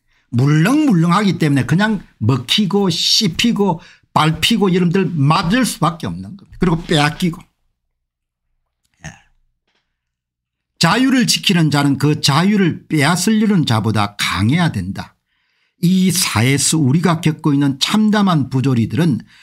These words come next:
우리가 그것을 저지르는 악인들보다 부지런하지 못하고 집요하지 못했었다.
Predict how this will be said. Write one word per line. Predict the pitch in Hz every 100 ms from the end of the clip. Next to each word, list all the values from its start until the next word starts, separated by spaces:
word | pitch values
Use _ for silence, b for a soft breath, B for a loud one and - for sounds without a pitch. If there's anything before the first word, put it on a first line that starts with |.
| b b -
우리가 | 156 220 240 220
그것을 | - 165 226 233 165
저지르는 | 160 170 180 170
악인들보다 | - 165 226 254 226 208 170 160 147
부지런하지 | - 131 143 185 196 175
못하고 | 143 98 - 160 180 147
집요하지 | - 196 190 208 190 202
못했었다. | 117 - 101 - - -